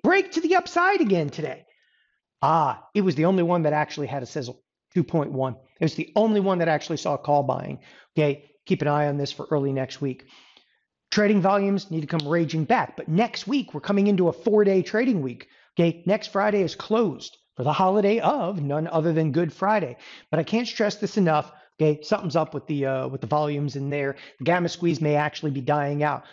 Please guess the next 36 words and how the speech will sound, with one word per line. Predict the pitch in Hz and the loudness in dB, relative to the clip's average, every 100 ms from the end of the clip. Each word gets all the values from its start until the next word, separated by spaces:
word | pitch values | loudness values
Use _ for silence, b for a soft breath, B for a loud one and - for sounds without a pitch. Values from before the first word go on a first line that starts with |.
| B | B
I'm | - 285 | -2 2
not | 339 285 | 0 2
ready | 247 220 | 0 0
to | 175 | -4
call | - 196 190 | -2 0 0
it | 143 | -4
just | - - - | -10 -12 -10
yet. | - - _ _ _ _ | -12 -12 _ _ _ _
Okay, | 156 147 131 - | -2 -2 -4 -4
but | 143 | 0
I | |
am | 165 185 | 2 2
telling | 165 196 196 160 | 0 0 0 2
you | 139 | 2
right | 143 139 | 0 0
now, | 139 131 127 b b - | -4 -4 -6 b b -2
there | 156 165 | 0 0
is | - | -4
change | - 180 170 139 - - | -4 0 0 -2 -8 -4
coming | 175 147 | -2 0
in | 143 | -2
this | 131 | -2
marketplace. | 156 160 143 - 127 120 - B B - | 0 -2 -4 -10 -12 -12 -16 B B 2
The | 175 | 2
other | 277 214 | 4 2
aspect | 160 151 - 143 131 - | 0 -2 -4 -6 -6 -12
that | 151 165 | -4 -2
I | 156 | -2
saw | - 156 151 | 0 2 2
that | 143 151 | 0 -4
was | 151 120 | -6 -8
really | 120 220 220 156 147 B B _ | -4 0 2 0 -2 B B _
in, | 156 151 | 0 2
uh, | 143 | 0
in | 156 151 | -2 -2
contrast, | 175 175 147 160 143 - | 0 0 0 -2 -2 -4